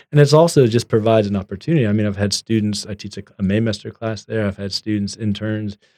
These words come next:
lots of folks go, and it, it just provides a conduit for, for the U G A community to just get to experience this place and,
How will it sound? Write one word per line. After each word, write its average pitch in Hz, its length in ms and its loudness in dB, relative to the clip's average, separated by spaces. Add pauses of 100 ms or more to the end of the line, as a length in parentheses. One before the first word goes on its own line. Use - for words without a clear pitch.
(260)
lots 113 220 -4
of 110 80 -2
folks 160 400 4
go, 120 500 6
and 104 460 -4
it, 104 180 -6
it 110 120 -4
just 107 200 -4
provides 110 380 2
a 95 40 -8
conduit 98 640 -6
for, 92 120 -20 (180)
for 101 300 2
the 95 140 -2
U 101 140 2
G 98 140 -2
A 92 60 -2
community 98 480 -6
to 90 160 -14
just 92 300 -4
get 101 160 -2
to 110 120 0
experience 92 800 -6
this 90 120 -18
place 135 480 -4
and, 98 220 -8